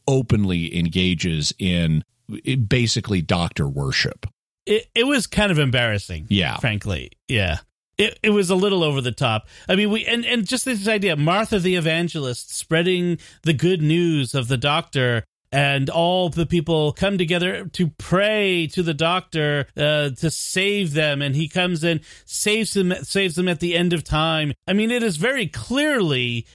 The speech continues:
Speaker 2: co-opting in some ways
Speaker 1: Yeah.
Speaker 2: the Christ-, the Christian faith. You could also say it's just they're, they're doing what a lot of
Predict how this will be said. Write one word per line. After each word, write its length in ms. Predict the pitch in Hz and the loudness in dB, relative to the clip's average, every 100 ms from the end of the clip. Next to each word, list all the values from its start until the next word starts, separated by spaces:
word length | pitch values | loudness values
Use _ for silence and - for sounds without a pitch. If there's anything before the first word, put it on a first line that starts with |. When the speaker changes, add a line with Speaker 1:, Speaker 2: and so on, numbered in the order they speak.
| _ | _
Speaker 2:
co-opting 640 | - 202 214 185 180 202 170 | 0 2 2 0 -2 -2 0
in 140 | 160 | -2
some 200 | 143 160 | 0 0
ways 480 | 156 147 143 139 - - - - | 0 0 0 -2 -8 -18 -20 0
Speaker 1:
Yeah. 220 | 175 170 | 2 2
Speaker 2:
the 120 | - | 0
Christ-, 400 | 165 196 170 - - | -2 -2 -2 -6 -4
the 80 | 156 | -2
Christian 640 | - 180 - 165 156 175 | 0 -2 0 0 0 -4
faith. 340 | 160 160 156 - _ - | -4 0 0 -2 _ -12
You 200 | 302 262 | -2 -2
could 140 | 214 262 | 0 0
also 260 | 254 233 | 0 -2
say 240 | 202 208 185 | -2 0 0
it's 160 | 170 | -2
just 220 | - 185 - | -4 -6 -4
they're, 320 | 170 180 196 | -2 -2 0
they're 380 | 151 180 180 165 | 0 2 2 0
doing 500 | 175 180 170 165 156 | 0 0 0 -2 0
what 160 | 160 | 0
a 60 | 151 | 2
lot 240 | 156 170 | 0 0
of 240 | 160 135 | 0 -2